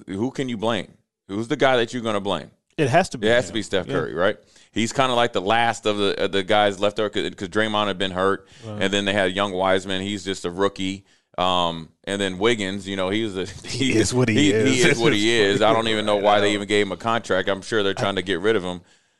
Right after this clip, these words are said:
Speaker 1: But then here's also what hurt him. They won one championship with their, their main three, Draymond, Klay,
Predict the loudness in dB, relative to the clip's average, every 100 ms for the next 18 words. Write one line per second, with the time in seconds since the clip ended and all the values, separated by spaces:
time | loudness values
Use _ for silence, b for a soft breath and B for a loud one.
0 | _ 0 0 0 2 2 2 4 2 0
1 | -4 -2 -4 -8 -10 -12 -18 _ _ _
2 | _ _ _ _ _ _ -2 0 2 0
3 | 0 0 0 -2 -4 -4 -8 -2 0 -2
4 | -2 -2 -2 -10 -4 -4 -2 0 0 0
5 | -2 -2 -4 -8 -8 -16 -4 0 2 2
6 | 0 -2 -6 _ -2 2 2 0